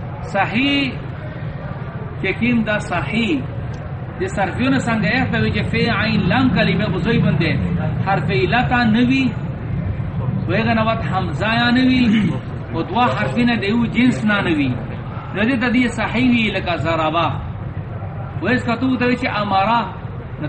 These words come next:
ته وی چې نه دا نه ده. قرأ، دې ته چې دا نه ده. کته وی چې مد ده، دې چې دا صحیح نه ده.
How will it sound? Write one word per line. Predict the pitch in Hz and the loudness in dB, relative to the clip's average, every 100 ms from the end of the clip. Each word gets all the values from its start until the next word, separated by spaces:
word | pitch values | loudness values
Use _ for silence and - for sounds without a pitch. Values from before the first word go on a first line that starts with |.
| - | -6
ته | 190 | -4
وی | 196 | -4
چې | 190 | -4
نه | 180 180 | -2 0
دا | 180 | -2
نه | 175 | -2
ده. | 156 143 | -2 -4
قرأ، | 143 185 185 180 208 214 - 151 | 0 0 2 0 0 0 -2 -6
دې | 165 - | -4 -4
ته | 175 | -4
چې | 165 165 | -4 -2
دا | 165 | -2
نه | 160 | -2
ده. | 143 131 | -4 -4
کته | 180 185 220 | -4 -2 -4
وی | |
چې | 208 185 | -2 -2
مد | 185 214 - | -2 -2 -2
ده، | 196 - - | -4 -4 -8
دې | 156 160 | -6 -4
چې | 175 | -4
دا | 175 | -4
صحیح | 160 151 | -2 -4
نه | 151 | -4
ده. | 135 | -4